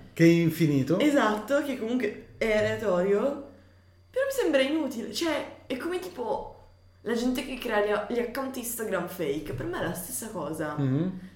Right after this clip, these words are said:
Speaker 2: Cioè, tu stai creando una cosa nel mondo inutile, completamente, che magari usi solo una volta per guardare la stories del tipo che ti piace, che non ti vuoi far sgamare, che cosa
Speaker 1: Mm-hmm.
Speaker 2: stupida. E tu crei quella cosa che occupa spazio nel mondo,
Speaker 1: Mm.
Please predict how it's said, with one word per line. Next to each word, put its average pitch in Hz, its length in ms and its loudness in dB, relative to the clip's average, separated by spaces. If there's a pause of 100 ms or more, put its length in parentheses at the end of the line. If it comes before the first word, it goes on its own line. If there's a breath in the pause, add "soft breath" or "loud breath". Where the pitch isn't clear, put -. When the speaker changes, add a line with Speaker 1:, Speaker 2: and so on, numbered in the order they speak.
Speaker 2:
Cioè, 320 160 -2
tu - 80 -6
stai 262 220 0
creando 175 380 0
una 202 160 -2
cosa 311 220 -4
nel 175 220 0
mondo 156 720 -4 (720)
inutile, 208 760 2
completamente, 208 680 -2
che 208 80 -4
magari 214 280 0
usi 190 200 -2
solo 214 160 -4
una 208 100 -2
volta 190 260 2
per 180 140 -2
guardare 175 320 -2
la 170 80 -2
stories 175 400 -4
del 175 160 2
tipo 165 220 -6
che 156 100 -6
ti 156 60 -10
piace, 165 320 -4
che 160 80 -4
non 147 100 -6
ti 151 80 -12
vuoi 139 140 -2
far 151 160 -10
sgamare, 143 440 -8
che - 120 -12
cosa 139 180 -6
Speaker 1:
Mm-hmm. 123 160 -2
Speaker 2:
stupida. 160 600 -4 (340 loud breath)
E 311 60 2
tu 339 100 -4
crei 233 260 -2
quella 202 200 -2
cosa 285 240 -2
che 277 60 -6
occupa 185 340 -4
spazio 202 500 -4
nel 160 200 0
mondo, 151 600 -2
Speaker 1:
Mm. 147 160 0